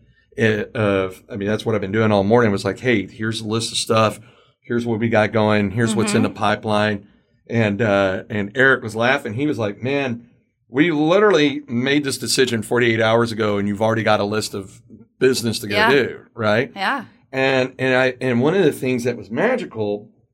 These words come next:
Speaker 1: is I told him, I said, "There's a lot of com-, lot of community that is older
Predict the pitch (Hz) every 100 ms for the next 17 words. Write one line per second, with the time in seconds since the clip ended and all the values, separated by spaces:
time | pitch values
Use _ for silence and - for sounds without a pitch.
0 | _ _ _ _ - 110 120 - 160 117
1 | 104 123 - - - - - 147 160 117
2 | 127 180 214 135 - - 113 113 117 120
3 | 143 220 220 - - 113 107 143 196 143
4 | 104 104 101 - _ _ _ 120 120 123
5 | 120 127 107 - - 143 190 117 104 101